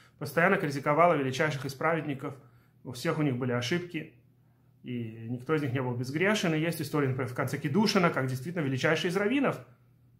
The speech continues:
э, побежали за женщиной какой-то, да, но потом остановились, но во всяком случае испытание было. Вот. Даже Хазаль трактует про Иосифа.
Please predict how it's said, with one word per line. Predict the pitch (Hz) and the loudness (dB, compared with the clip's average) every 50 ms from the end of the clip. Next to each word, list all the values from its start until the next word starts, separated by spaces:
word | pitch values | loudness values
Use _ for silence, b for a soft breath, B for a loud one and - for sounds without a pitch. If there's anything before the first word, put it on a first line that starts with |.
| _ _ - | _ _ -10
э, | 135 127 127 131 - - _ - 139 131 - - 156 151 - - - 135 135 127 123 135 127 - - | -10 -8 -8 -10 -14 -18 _ -10 -10 -10 -10 -10 -14 -16 -16 -16 -18 -16 -16 -14 -8 -8 -8 -2 0
побежали | 170 147 185 180 - 196 185 180 165 | 2 6 6 8 10 10 10 10 8
за | 151 165 156 | 4 2 4
женщиной | 156 202 214 208 208 208 196 180 | 6 6 6 6 6 4 2 4
какой-то, | 180 185 170 165 180 196 160 151 160 151 | 4 2 2 2 2 0 0 0 0 0
да, | 180 196 | 0 0
но | 202 165 | 0 0
потом | - 160 - - 180 165 | -2 -2 -2 0 0 -2
остановились, | 127 - 151 131 131 143 175 180 180 - - | -2 -4 -2 -2 0 0 0 0 0 -2 -2
но | 156 139 131 | -2 -2 -2
во | 135 | -4
всяком | 131 139 156 160 151 | -4 -6 -8 -8 -8
случае | - 160 139 - - 135 131 | -6 -6 -6 -4 -4 -6 -6
испытание | 127 - 139 - 185 214 254 269 262 | -6 -8 -6 -2 -2 0 0 0 0
было. | 240 302 285 220 147 131 - b b b b b b b b b _ _ _ - | 0 0 0 0 0 0 -2 b b b b b b b b b _ _ _ -10
Вот. | 139 135 131 123 120 | -8 -6 -4 -4 -2
Даже | 123 139 170 156 | 0 0 0 0
Хазаль | - 180 175 170 180 180 | 2 2 6 6 6 6
трактует | 180 190 185 - - 202 196 196 | 6 4 4 4 6 4 4 6
про | 196 202 208 | 6 4 6
Иосифа. | 233 277 277 262 - 233 190 - - 165 156 | 8 8 8 8 8 2 -2 -4 -4 -10 -12